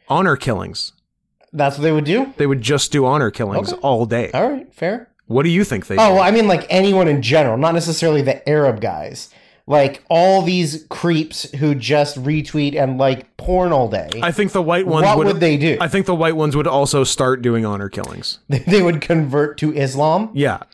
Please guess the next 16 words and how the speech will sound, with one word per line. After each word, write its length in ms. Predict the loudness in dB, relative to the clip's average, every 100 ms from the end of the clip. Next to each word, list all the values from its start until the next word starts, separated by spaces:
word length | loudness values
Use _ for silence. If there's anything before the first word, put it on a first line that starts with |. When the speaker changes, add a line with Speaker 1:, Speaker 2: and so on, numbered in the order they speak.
| -20 _ _ _ -4
Speaker 1:
They'd 180 | -2 2
go 140 | 0
full 220 | 0 0
Sharia. 580 | 0 2 2 2 -2 -6 -4
Speaker 2:
Okay. 380 | 0 0 -2 -6 _ -6
Speaker 1:
Yeah. 240 | -4 -4 -10 -4
Speaker 2:
I, 300 | 0 0 -2
I'm 220 | -4 -2
listening. 380 | -4 -4 -8 -10 -4
<laughs> 60 | -2 -2 -6 -14 -8 -8 -6 -10 _ _ _ _ _ _ _ _ _ _ _ -20 -20 -20 _ -2
Speaker 1:
Don't 200 | 2 4
you? 120 | 4
Or 200 | 4 2
at 60 | 2
least, 320 | 2 2 0
like, 460 | 0 0 -2 -8